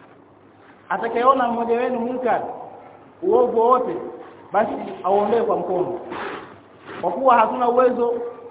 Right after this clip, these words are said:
wa kuondoa season zote, hatuna uwezo wa kufunga television zote, basi kwa bilisani. Tunazungumza kwa kukumbushana tukiwa umma wa Kiislamu,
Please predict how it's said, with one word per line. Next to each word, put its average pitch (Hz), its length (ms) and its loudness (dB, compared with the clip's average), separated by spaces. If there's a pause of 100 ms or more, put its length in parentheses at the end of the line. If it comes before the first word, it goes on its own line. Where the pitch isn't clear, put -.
(360)
wa 185 120 2
kuondoa 240 420 0
season 240 420 -4
zote, 247 340 0 (400)
hatuna 240 320 0
uwezo 247 580 4 (160)
wa 196 100 2
kufunga 254 680 -2 (280)
television 240 500 -2
zote, 208 360 0 (280)
basi 202 280 2 (560)
kwa 170 100 -4
bilisani. 175 580 0 (600)
Tunazungumza 190 600 -4 (500)
kwa 175 100 -6
kukumbushana 233 580 -4
tukiwa 240 300 -4
umma 285 220 -2
wa 240 80 0
Kiislamu, 226 600 0